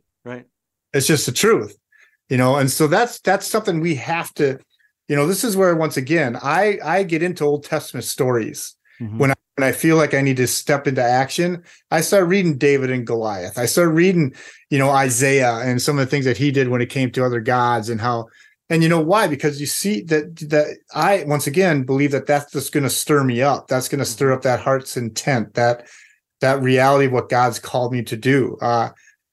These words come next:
Speaker 2: and so you gotta find ways, and it could be different. It could be worship. It could be country music. It could be, I don't know, but, but you have to understand that God's called us into action. So we need to become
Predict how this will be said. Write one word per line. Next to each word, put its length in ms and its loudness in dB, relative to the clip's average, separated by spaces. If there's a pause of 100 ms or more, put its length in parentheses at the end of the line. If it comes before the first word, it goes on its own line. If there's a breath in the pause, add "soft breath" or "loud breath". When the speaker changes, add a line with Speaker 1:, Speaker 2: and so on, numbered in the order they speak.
Speaker 2:
and 120 0
so 120 2
you 160 4
gotta 300 4
find 440 0
ways, 580 2
and 160 0 (100)
it 180 -2
could 140 2
be 80 4
different. 320 0
It 40 -4
could 100 2
be 100 4
worship. 500 2
It 80 -14
could 140 -2
be 120 0
country 360 -2
music. 360 0
It 100 -6
could 160 -2
be, 300 2 (580 loud breath)
I 140 2
don't 180 2
know, 220 2
but, 220 -4 (100)
but 200 -6
you 160 -2
have 340 0
to 160 0
understand 460 0
that 140 -2
God's 220 0
called 300 -2
us 120 -2
into 180 -2
action. 420 -2
So 140 -6
we 100 -2
need 160 2
to 60 -2
become 300 0